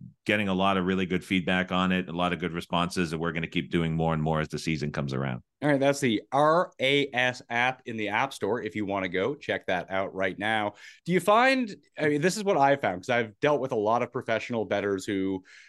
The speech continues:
Speaker 2: you know, people always ask, like, "Why would a professional bettor, if they're making so much money, wanna get into the content space?" It's like, well, there's always inherent risk when you are a professional gambler,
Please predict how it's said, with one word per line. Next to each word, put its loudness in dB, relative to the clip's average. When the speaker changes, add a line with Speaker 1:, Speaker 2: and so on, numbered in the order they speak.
Speaker 2:
you 4
know, -4
people 4
always 6
ask, 2
like, -2
"Why 2
would -2
a -8
professional -2
bettor, 0
if -8
they're -2
making -2
so -2
much -6
money, -8
wanna -2
get 0
into -8
the -6
content -4
space?" -10
It's -16
like, -2
well, 4
there's 4
always 4
inherent -2
risk -4
when 4
you 0
are 0
a 0
professional -4
gambler, -8